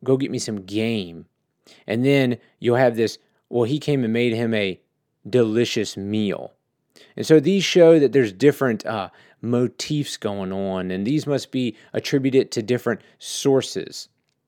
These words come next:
I'm gonna be quite honest with you, I don't even wanna give this one the time of day because it's so stupid in my mind. To think that an author can't use multiple words, can't describe something,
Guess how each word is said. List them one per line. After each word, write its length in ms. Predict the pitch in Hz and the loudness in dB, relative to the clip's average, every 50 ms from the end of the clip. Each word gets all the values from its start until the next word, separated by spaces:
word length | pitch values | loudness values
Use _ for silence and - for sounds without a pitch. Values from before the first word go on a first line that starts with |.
| _ _ _ _ _ _ _ _ _ _ _ _ _ _ _ _ - - _ - | _ _ _ _ _ _ _ _ _ _ _ _ _ _ _ _ -20 -20 _ -6
I'm 80 | - 214 | -2 0
gonna 60 | 254 | 2
be 100 | 233 202 | 2 2
quite 280 | - - 165 143 117 101 | 2 4 6 6 6 6
honest 260 | 98 101 110 104 - | 2 0 -2 -2 -4
with 140 | 123 - - | -6 -4 -4
you, 200 | 120 120 123 - _ _ | -4 -4 -4 -8 _ _
I 100 | - 143 | -2 2
don't 140 | 160 202 220 | 2 4 4
even 240 | 220 185 139 120 113 | 4 4 4 2 2
wanna 160 | 113 113 107 | 0 0 -2
give 280 | 95 87 107 104 98 92 | -4 -2 -2 -2 -2 -2
this 180 | 101 95 - | -2 -6 -4
one 100 | - 98 | -6 -8
the 80 | 92 87 | -8 -8
time 280 | 85 92 101 95 95 95 | -8 -6 -6 -4 -4 -6
of 100 | 85 85 | -6 -8
day 320 | 90 87 87 90 104 - _ _ _ _ _ _ _ _ | -6 -6 -6 -6 -8 -10 _ _ _ _ _ _ _ _
because 240 | - 131 - 180 165 | -6 0 2 2 2
it's 140 | 165 165 - | 2 0 0
so 160 | - 185 180 | 0 0 -2
stupid 720 | 165 - - - - - - - - 180 110 - - - - | -2 -4 -10 -12 -12 -14 -12 -8 -4 -4 -4 -4 -8 -14 -14
in 80 | - 101 | -12 -12
my 140 | 95 90 90 | -10 -10 -8
mind. 340 | 90 87 80 - - - - _ _ _ _ _ _ | -8 -8 -10 -10 -12 -14 -18 _ _ _ _ _ _
To 140 | - - 147 | 2 2 2
think 420 | 143 - - 196 214 208 - - 139 | 2 2 0 0 0 0 -4 -6 -4
that 340 | 139 135 127 117 - _ _ _ _ _ _ - | -2 -2 -2 -4 -6 _ _ _ _ _ _ -8
an 140 | 131 123 - _ _ - | -8 -8 -8 _ _ -6
author 480 | - 123 117 113 - - - - - _ _ _ _ _ _ _ _ _ _ _ _ _ _ _ _ _ _ - | -4 -4 -4 -4 -4 -8 -10 -10 -10 _ _ _ _ _ _ _ _ _ _ _ _ _ _ _ _ _ _ -16
can't 420 | - - 135 147 156 - - _ | -8 -2 0 0 0 0 -4 _
use 520 | 107 107 113 123 131 135 131 131 120 - - _ _ _ - | -10 -6 -2 0 2 2 2 0 -2 -6 -12 _ _ _ -18
multiple 680 | 107 98 92 95 101 120 127 - 127 107 120 117 107 92 | -14 -8 -4 -2 -2 -2 -2 -4 -4 0 2 2 2 2
words, 540 | 90 92 92 95 104 113 123 - - - _ _ _ _ _ _ _ _ _ _ _ _ _ _ _ _ - | 0 0 0 0 0 -2 -4 -8 -18 -20 _ _ _ _ _ _ _ _ _ _ _ _ _ _ _ _ -2
can't 200 | - 170 175 175 | -2 -2 0 0
describe 680 | 143 123 - - - - 104 104 120 127 135 135 127 - | -4 -6 -6 -8 -8 -4 -4 -2 -2 -2 -4 -4 -6 -6
something, 560 | - 143 135 139 131 143 143 143 143 139 | -6 -6 -6 -6 -6 -6 -6 -6 -6 -8